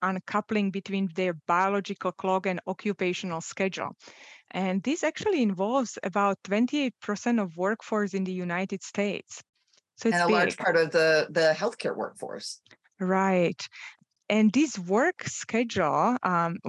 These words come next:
Speaker 1: working at night and changing our exposure to light and daytime and nighttime,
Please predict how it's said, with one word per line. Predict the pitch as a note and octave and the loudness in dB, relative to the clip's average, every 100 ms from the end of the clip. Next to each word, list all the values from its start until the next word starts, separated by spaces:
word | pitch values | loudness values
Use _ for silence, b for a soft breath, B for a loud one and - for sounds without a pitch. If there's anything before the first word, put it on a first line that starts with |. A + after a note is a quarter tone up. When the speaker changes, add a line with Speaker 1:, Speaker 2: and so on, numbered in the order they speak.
| E3+ | 0
Speaker 1:
working | G3 A#3 - A3+ G#3+ - | 2 2 4 4 4 4
at | E3+ - | -4 -2
night | F3+ G3 G3+ G3 F#3+ - | 0 0 2 0 -2 -4
and | - F3 E3+ - | -2 -2 -2 -6
changing | - G#3 G#3 G3+ G3 F#3+ F#3 E3 | -2 4 4 4 4 2 0 0
our | E3+ E3+ | 0 0
exposure | F#3 - - G#3 G3+ F#3+ F#3 F3+ | -2 -4 0 2 4 4 2 0
to | F3+ E3+ | -4 -2
light | F3 F#3 F#3+ F#3+ F#3+ - | 0 2 4 4 2 -2
and | F3 E3 E3 | -6 -4 0
daytime | G3+ G#3+ - F#3+ F#3 F3 | 2 2 2 2 0 -2
and | E3 | -2
nighttime, | F3+ F#3 F#3 - F#3 F3+ | -2 0 0 -2 0 0